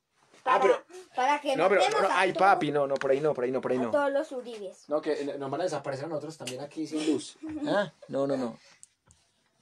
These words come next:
Speaker 2: ¿No vas a desaparecer?
Speaker 1: Mira, mira, el borrador está por aquí.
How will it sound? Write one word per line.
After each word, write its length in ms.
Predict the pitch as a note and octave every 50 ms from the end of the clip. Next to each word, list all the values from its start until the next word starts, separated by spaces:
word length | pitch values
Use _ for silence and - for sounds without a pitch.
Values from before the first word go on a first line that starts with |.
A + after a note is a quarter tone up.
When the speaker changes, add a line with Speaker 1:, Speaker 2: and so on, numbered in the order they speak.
| _ _ - _ _ _ _ - _ _ _ _ -
Speaker 2:
¿No 200 | A3+ C#4+ D4+ D#4+
vas 200 | E4+ F#4 G4+ G#4+
a 120 | F#4+ F4
desaparecer? 680 | F4 E4+ - D#4 - - C#4 B3+ C4+ D4 D#4 - G4+ F#4+ F#4 _ _ -
Speaker 1:
Mira, 240 | - - D#3+ E3+ F3
mira, 120 | F3+ D#3+
el 80 | D3 C3+
borrador 380 | C#3+ D3+ D3+ D#3 D#3+ F#3+ A3
está 220 | G3+ - - D#3 -
por 120 | F3 E3+
aquí. 340 | D#3 - - C3 A2+ -